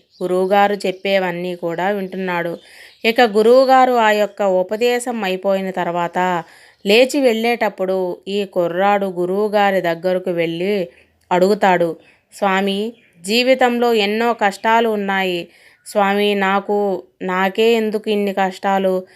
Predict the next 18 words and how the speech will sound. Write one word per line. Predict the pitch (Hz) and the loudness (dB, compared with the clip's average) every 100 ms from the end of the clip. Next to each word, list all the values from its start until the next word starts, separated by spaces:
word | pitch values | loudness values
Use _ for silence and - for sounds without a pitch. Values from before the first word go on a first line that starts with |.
| _ _ | _ _
ఇన్ని | 208 247 254 | -2 2 4
బాధలు, | 208 202 214 226 220 208 202 _ - | 4 4 4 2 0 -4 -6 _ -14
నా | 175 185 | -4 -4
బాధలు | 185 180 175 180 202 220 | -2 0 0 0 -2 -2
తీరే | 226 214 214 | -2 -2 0
మార్గం | 214 190 170 170 196 208 | -2 -4 -6 -4 -4 -2
లేదా?" | 202 190 180 | 0 0 2
అని | 180 180 175 | 0 -2 -2
చెప్పి, | 175 170 - 226 208 156 _ _ _ _ - | -4 -4 -2 -2 0 -4 _ _ _ _ -6
"చెప్పొచ్చు | 185 175 220 208 226 | -4 2 2 2 0
కదా" | 214 196 190 | 2 4 4
అని | 190 185 | 2 0
చెప్పి | 175 175 170 180 175 160 - - - - | -2 -4 -4 -4 -4 -6 -12 -20 -20 -6
ఆ | 202 220 | 0 2
స్వామిని | 208 202 180 175 202 196 185 180 185 _ _ _ _ - 196 | 0 -2 -2 -2 -4 -6 -6 -10 -14 _ _ _ _ -8 -4
చెప్పి | 185 - 226 | -4 -2 4
అడుగుతాడు. | 220 180 175 190 190 175 165 156 - - | 4 4 2 0 2 2 0 -4 -10 -8
అయితే, | 165 175 175 185 208 208 170 | -4 -4 -2 0 2 0 -2